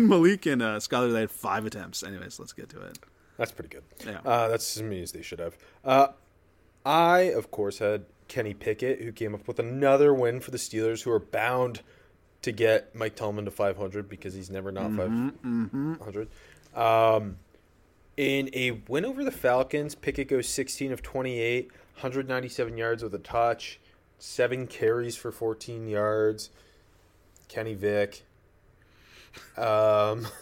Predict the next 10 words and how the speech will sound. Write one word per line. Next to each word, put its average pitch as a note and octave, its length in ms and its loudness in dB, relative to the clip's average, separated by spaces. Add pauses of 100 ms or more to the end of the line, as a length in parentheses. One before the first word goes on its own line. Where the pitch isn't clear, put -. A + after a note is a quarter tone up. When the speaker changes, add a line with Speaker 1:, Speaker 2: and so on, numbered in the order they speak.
(260)
Speaker 1:
<laughs> - 440 -14
I A3+ 80 2
mean, D4+ 160 10
it, C#4 140 2
it, B3 360 4
I, A#3 280 2
I, E3+ 140 -2 (1000)
he's A#3+ 240 -2
playing C#4+ 400 2
good A#3 300 2